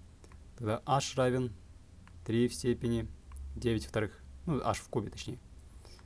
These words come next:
Что избавиться от куба, делим все на, на три делим. На три делим тут тоже. Тогда три в степени три вторых. А это будет три из-под корня три.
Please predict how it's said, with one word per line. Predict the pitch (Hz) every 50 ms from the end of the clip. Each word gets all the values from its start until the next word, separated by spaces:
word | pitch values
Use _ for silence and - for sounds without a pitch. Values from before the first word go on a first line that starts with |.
| - - - - - - -
Что | - - - 123 110
избавиться | 113 107 120 117 113 -
от | 110 -
куба, | - - - 123 110 104 101 104 - - -
делим | - 123 117 113 104
все | - -
на, | 107 104 98 98 - -
на | 127 110
три | 104 - 113 101
делим. | 113 113 92 104 107 - - - - - - - - - - -
На | - 104
три | - 104 104
делим | 98 107 98 101 -
тут | - - -
тоже. | - 113 107 - - - - - - - - - - - - - - - - - - - - - - - - - - - - - - - -
Тогда | - 107 107 117 123 123 123 123 123 - - - - - - - - - - - - - - - - -
три | 135 139 156 147
в | -
степени | - 131 127 123 - 120 120 120 123 - - - - -
три | - 127 120
вторых. | 120 - 127 113 104 101 98 - - - - - - - - -
А | - 107
это | 110 107 117
будет | 110 117 113 - -
три | - 117 120
из-под | 127 - - 123 -
корня | - - 107 104 101
три. | - 107 104